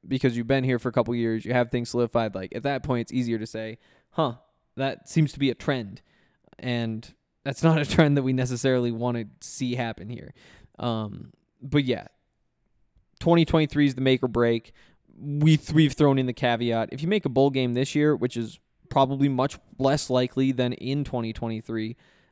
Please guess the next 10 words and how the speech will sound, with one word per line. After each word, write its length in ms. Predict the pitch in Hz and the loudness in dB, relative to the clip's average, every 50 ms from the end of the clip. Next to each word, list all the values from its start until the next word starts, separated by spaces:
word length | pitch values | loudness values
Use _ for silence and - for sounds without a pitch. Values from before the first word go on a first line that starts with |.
| _ _ _ _ _ _ | _ _ _ _ _ _
then 720 | - 143 147 143 131 127 127 127 131 151 151 151 147 147 | -10 -6 -6 -6 -6 -6 -2 4 6 8 8 8 6 6
maybe 680 | 147 143 143 139 135 139 139 135 135 131 127 127 120 - - | 6 6 4 4 4 4 4 4 2 2 0 0 -2 -6 -10
next 520 | - 120 104 127 139 135 123 - - - 131 | -16 -12 -6 -2 0 0 0 -2 -2 2 4
year 180 | 131 120 117 _ - | 4 4 2 _ 4
isn't 280 | 160 147 139 135 - | 6 6 4 4 -2
so 140 | - - 127 | 0 0 0
make 280 | 123 120 120 117 - 117 | 0 0 -2 -4 -4 -4
or 80 | 117 | -6
break, 420 | 110 117 117 113 113 110 - - - _ _ _ _ _ _ _ | -4 -4 -4 -4 -6 -8 -10 -14 -20 _ _ _ _ _ _ _
although 580 | - 127 135 127 131 123 123 120 117 113 - | -2 0 4 4 6 6 6 4 2 0 -4